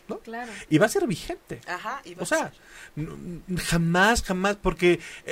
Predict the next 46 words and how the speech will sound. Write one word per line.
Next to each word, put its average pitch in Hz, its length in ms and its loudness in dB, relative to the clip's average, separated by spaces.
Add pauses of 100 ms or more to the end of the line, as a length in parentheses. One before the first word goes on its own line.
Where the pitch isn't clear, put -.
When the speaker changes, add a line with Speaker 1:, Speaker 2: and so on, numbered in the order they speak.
Speaker 1:
e-, 190 140 -2
es 202 120 4
parte 202 400 0
del 180 240 2
rol 151 260 2
de 170 80 -2
los 156 140 -2
padres 131 640 2
y 160 40 -4
es 151 80 -12
parte 156 280 -8
del 147 100 -2
rol 127 140 -8
de 131 80 -6
los 117 180 -8
hijos. 123 260 -4 (220)
Inclusive, 156 440 0
bueno, 160 340 4
yéndonos 127 340 -4
más 113 220 -6
allá, 110 260 -4
sin, 113 300 -6
sin, 107 200 -10
sin 113 200 -8
contar, 113 260 -8
por - 180 -12
supuesto, 117 380 -8
una, 113 200 -6
mucho 120 280 -6
de 117 80 -2
la 113 140 0
obra, 123 260 0 (400)
pues 120 140 0
también 208 260 -2 (100)
es - 160 -4
un 254 140 -2
reflejo 147 340 -2
de 143 60 0
una 131 160 -4
sociedad, 170 540 -6 (420)
más 135 200 -4
que 160 80 -6
una 165 120 0
Speaker 3:
Ujú. 160 140 2
Speaker 1:
relación 127 800 0
de 127 280 2